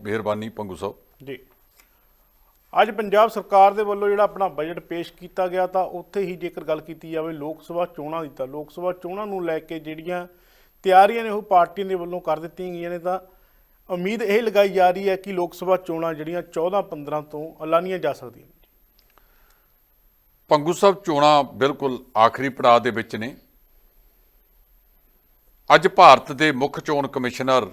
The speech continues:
Speaker 1: ਦਾ ਰਾਜੀਵ ਕੁਮਾਰ ਤੇ ਉਹਨਾਂ ਦੇ ਸਾਥੀ ਇਸ ਵੇਲੇ ਇੱਕ ਪ੍ਰੈਸ ਵਾਰਤਾ ਕੀਤੀ ਜਾ ਰਹੀ ਹੈ।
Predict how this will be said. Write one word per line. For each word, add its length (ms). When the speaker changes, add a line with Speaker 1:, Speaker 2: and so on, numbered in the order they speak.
Speaker 1:
ਦਾ 140
ਰਾਜੀਵ 400
ਕੁਮਾਰ 340
ਤੇ 240
ਉਹਨਾਂ 220
ਦੇ 140
ਸਾਥੀ 540
ਇਸ 240
ਵੇਲੇ 260
ਇੱਕ 240
ਪ੍ਰੈਸ 280
ਵਾਰਤਾ 400
ਕੀਤੀ 320
ਜਾ 200
ਰਹੀ 280
ਹੈ। 140